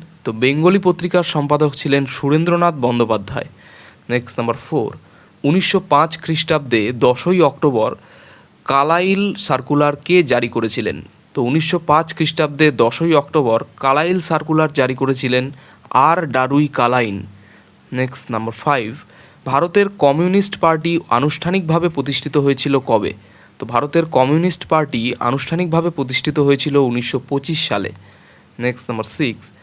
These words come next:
উনিশশো ঊনচল্লিশ সালের তিনই মে ফরওয়ার্ড ব্লক কে গঠন করেন? তো উনিশশো ঊনচল্লিশ সালের তিনই মে ফরওয়ার্ড ব্লক গঠন করেন সুভাষচন্দ্র বসু। নেক্সট নাম্বার সেভেন,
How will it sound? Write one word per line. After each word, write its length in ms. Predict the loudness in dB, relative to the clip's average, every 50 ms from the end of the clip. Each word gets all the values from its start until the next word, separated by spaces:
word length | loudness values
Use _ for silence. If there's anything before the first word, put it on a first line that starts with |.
| _ -20 -20 _ _
উনিশশো 440 | -2 0 2 2 0 0 0 2 2
ঊনচল্লিশ 600 | 4 2 0 0 0 0 0 0 0 -2 -2 -2
সালের 320 | -4 -2 2 2 4 2 2 -2 -10 -20 -20 -20 _ _ _ _ _
তিনই 360 | -4 0 2 4 4 4 4
মে 400 | 4 2 2 0 0 -2 -6 -8 -12 -18 _ _ _
ফরওয়ার্ড 460 | -2 2 2 4 6 4 4 4 0
ব্লক 300 | 0 2 2 2 2 0 -4
কে 140 | -4 -4 -2
গঠন 320 | 0 -2 -4 -2 -4 -6 0
করেন? 300 | 0 -2 -2 -2 -10 -12 -18 -20 -20 -20 -20 -20 -20 _ _
তো 80 | -4 -2
উনিশশো 440 | 0 0 0 0 0 2 4 4 6
ঊনচল্লিশ 640 | 6 4 2 2 2 0 0 2 0 0 0 -2 0
সালের 300 | 0 2 4 4 2 2 0 -8 -18 -20 _ _ _ _
তিনই 320 | -2 2 4 4 4 4
মে 320 | 4 2 2 0 0 -4 -6 -10 -16 -20 -20 _ _
ফরওয়ার্ড 380 | 0 2 4 6 6 4 2 2
ব্লক 220 | 2 2 2 2
গঠন 300 | 4 2 0 2 0 0
করেন 240 | 0 0 0 0 0
সুভাষচন্দ্র 680 | -4 -4 -2 2 2 2 2 2 -2 -2 0 2 0 0
বসু। 340 | 0 -2 -6 -6 -10 -10 -14 -16 _ -20 _ _ -20 -20 -20 _ _ _ -6
নেক্সট 260 | -6 -6 -6 -6 -6
নাম্বার 140 | -4 -4 -4
সেভেন, 480 | -6 0 0 2 2 2 0 -2 -6